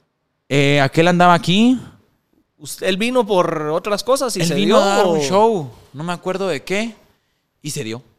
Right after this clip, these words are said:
Speaker 1: Igual con
Speaker 2: ¿Ustedes
Speaker 1: Edwin.
Speaker 2: lo buscaron o él, ellos, él a ustedes?
Speaker 1: La verdad ya ni recuerdo, solo me acuerdo que caí al lugar y grabamos.
Speaker 2: Cuando menos sentiste, ahí estabas ya.
Speaker 1: Sí, ya no me acuerdo, fíjate.
Speaker 2: Te estaba dando consejos.
Speaker 1: No sé si le habló.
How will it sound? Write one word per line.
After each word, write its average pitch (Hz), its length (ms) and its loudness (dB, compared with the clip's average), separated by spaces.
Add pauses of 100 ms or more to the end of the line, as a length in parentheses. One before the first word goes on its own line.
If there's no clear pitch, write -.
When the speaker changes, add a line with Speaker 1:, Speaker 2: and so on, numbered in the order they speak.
(600)
Speaker 1:
Igual 139 220 2
con 151 140 0
Speaker 2:
¿Ustedes 147 200 -2
Speaker 1:
Edwin. 214 140 2
Speaker 2:
lo 190 80 2
buscaron 208 420 0
o 143 220 -2
él, 147 400 -4
ellos, 139 260 -8 (180)
él 156 180 -6
a 147 40 -4
ustedes? 147 420 -10 (320)
Speaker 1:
La 131 280 -6
verdad 131 260 -6
ya 233 120 -2
ni 233 100 -4
recuerdo, 190 440 -4
solo 190 180 -6
me 180 80 -4
acuerdo 180 320 -6
que 160 120 -12
caí 139 280 -4
al 160 80 -2
lugar 135 260 -6
y 131 160 -10
grabamos. 117 300 -4
Speaker 2:
Cuando 131 160 -4
menos 180 180 -2
sentiste, 165 300 -6
ahí 170 80 -4
estabas 160 340 -4
ya. 156 160 -6
Speaker 1:
Sí, 147 200 -8
ya 170 80 -8
no 175 80 -10
me 170 100 -8
acuerdo, 170 420 -8
fíjate. 180 400 -8
Speaker 2:
Te 127 80 -10
estaba 147 200 -2
dando 160 160 -2
consejos. 151 340 -2
Speaker 1:
No 160 80 0
sé 175 100 -4
si 185 100 -2
le 165 100 -2
habló. 76 240 -4